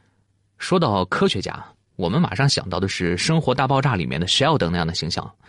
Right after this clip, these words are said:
随即联想到那些深奥抽象的科学概念、晦涩难懂的定理推论。但是这本书的作者，德国当代著名作家丹尼尔·凯曼，利用了画面感和感染力都极强的故事情节，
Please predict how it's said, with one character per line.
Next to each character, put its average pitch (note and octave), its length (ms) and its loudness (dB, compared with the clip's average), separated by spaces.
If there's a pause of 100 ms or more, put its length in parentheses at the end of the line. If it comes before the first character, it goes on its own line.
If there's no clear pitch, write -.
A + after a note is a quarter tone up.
(140)
随 D#3+ 200 0
即 E3+ 100 4
联 D#3 140 4
想 C#3 140 4
到 C3 100 4
那 C3 120 4
些 C3 240 2
深 D#3+ 240 2
奥 C3+ 140 4
抽 D3+ 180 2
象 C#3+ 140 2
的 F#2+ 80 2
科 - 140 -2
学 D#3 100 2
概 D3+ 160 0
念、 D#2+ 260 -6 (240)
晦 B2+ 260 0
涩 G#2 160 2
难 F#2 220 4
懂 F2+ 200 -2
的 E2 160 -6
定 B2+ 160 2
理 E2+ 100 2
推 B2 160 -2
论。 D3 180 2 (760)
但 A#2+ 120 4
是 B2 80 2
这 G3+ 100 0
本 B2+ 100 2
书 - 140 -4
的 F#2+ 80 0
作 F2+ 180 2
者， - 220 -8 (340)
德 D3+ 180 2
国 C#3+ 180 4
当 E3+ 180 4
代 C#3+ 100 4
著 C#3 120 2
名 A#2+ 140 4
作 B2 140 2
家 A2+ 200 2
丹 E3 200 4
尼 B2+ 80 6
尔· C3 100 2
凯 - 200 -4
曼， B2 260 0 (100)
利 A#2 140 2
用 G#2 160 4
了 E2+ 80 4
画 C4+ 200 0
面 B2 140 4
感 D#2 160 0
和 C3 120 -2
感 A#2+ 160 0
染 F#2 100 2
力 A#2 140 2
都 A#2+ 120 2
极 C3 200 0
强 F#2+ 180 -4
的 F2 80 0
故 G#2+ 160 -2
事 G2+ 100 -4
情 E2 200 -2
节， D#2 160 -2